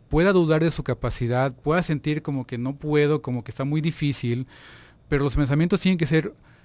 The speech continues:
muy reafirmantes. "Sí puedo lograrlo, pero ¿cómo le hago?". En vez de decir "no puedo", "¿cómo sí lo puedo hacer?".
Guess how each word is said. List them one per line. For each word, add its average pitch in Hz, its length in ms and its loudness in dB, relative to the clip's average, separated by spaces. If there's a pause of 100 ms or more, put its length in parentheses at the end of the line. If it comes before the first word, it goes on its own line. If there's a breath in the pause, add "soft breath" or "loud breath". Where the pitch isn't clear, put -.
(360 soft breath)
muy 156 320 4
reafirmantes. 139 760 2
"Sí - 320 -2
puedo 160 340 2
lograrlo, 123 500 2 (120)
pero 131 200 0
¿cómo 196 220 4
le 180 180 6
hago?". 156 380 4 (1200 soft breath)
En 135 80 -4
vez 160 80 0
de 196 80 8
decir 170 200 4
"no 180 120 4
puedo", 175 400 6
"¿cómo 185 220 2
sí 190 160 4
lo 185 160 6
puedo 156 400 6
hacer?". 113 360 -2